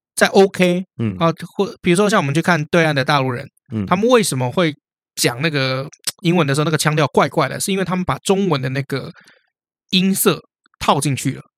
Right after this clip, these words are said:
Speaker 2: 哎，倒不会耶，我倒觉得这个，对啊，
Speaker 1: 你要不要跟我一起去吃，
Speaker 2: 他们讲英文
Speaker 1: 去迪士尼呢？对，你懂吗？他们会，这个，这个“咦”的那个是中文。
Speaker 2: 哦，OK，那你可能
Speaker 1: “月落乌啼霜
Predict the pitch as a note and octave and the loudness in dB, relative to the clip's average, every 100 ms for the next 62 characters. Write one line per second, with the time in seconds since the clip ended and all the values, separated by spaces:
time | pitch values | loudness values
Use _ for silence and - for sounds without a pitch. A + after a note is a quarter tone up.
0 | _ _ - G3+ _ B3+ - C3 B2+ D#3 | _ _ -4 -4 _ 2 4 2 4 4
1 | G#2 - - D#3 B3+ - C#3+ C#3 C3 B2+ | 2 -2 0 2 4 2 2 2 2 0
2 | A2 C3+ F3+ D#3 - - - B3 A#3+ G3 | 0 2 2 4 4 2 2 2 2 0
3 | F3 A3+ - A#3+ - _ - C4 - A3+ | 0 0 0 0 -2 _ -4 -4 0 2
4 | C4+ E4+ - D#4+ B3+ A3 F#3+ G3+ F#3+ G3 | 2 2 0 0 0 0 0 0 0 -2
5 | A3+ - _ _ _ _ _ _ - - | -4 -8 _ _ _ _ _ _ -20 -20
6 | _ _ _ _ _ _ - F3 E3+ G3 | _ _ _ _ _ _ -2 0 2 2
7 | D3+ D3+ - A#3+ G#3+ A3 - - A3+ D#3 | 2 0 -2 0 2 2 0 -2 -2 0
8 | - A#3 - F3+ G#3 D#4+ A4+ F#4 D4+ E3+ | -2 -2 -2 0 2 0 -2 -6 -4 -2
9 | F3 D#3+ E3 A#2 B2 - A#2+ D#3 D#3 D#3 | -2 -4 0 4 4 4 2 2 2 4
10 | G#3 F3 E3+ C#4 A3+ A#3+ G3 B3+ B3+ - | 4 2 4 6 6 4 2 0 -2 0
11 | D#3+ - D4+ C#4 C4+ | -2 2 4 4 2